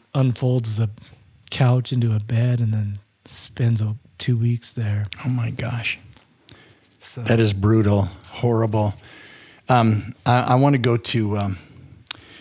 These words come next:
Speaker 2: you know, post-experience now. Uh, just how have you been able to cope,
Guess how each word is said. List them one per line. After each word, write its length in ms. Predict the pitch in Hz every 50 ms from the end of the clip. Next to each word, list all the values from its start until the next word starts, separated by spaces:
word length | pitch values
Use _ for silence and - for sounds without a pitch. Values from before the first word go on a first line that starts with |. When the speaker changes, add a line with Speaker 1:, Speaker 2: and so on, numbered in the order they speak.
| - -
Speaker 2:
you 80 | 123
know, 100 | 107 110
post-experience 1040 | 107 - - 127 123 - - 113 101 - - - 113 107 110 113 113 107 101 - -
now. 460 | 117 107 107 107 104 104 104 113 - _ -
Uh, 60 | 143 - _ _ - - _ _ - 131
just 280 | 113 127 123 110 - - - _ - _ _ _ _ _ _ _ _ _ -
how 440 | - - - - 123 123 127 131 131
have 220 | 123 - 135 123 123
you 100 | 117 107
been 180 | 107 113 110
able 160 | 110 107 107 98
to 100 | 104 -
cope, 420 | - - - 101 101 95 - -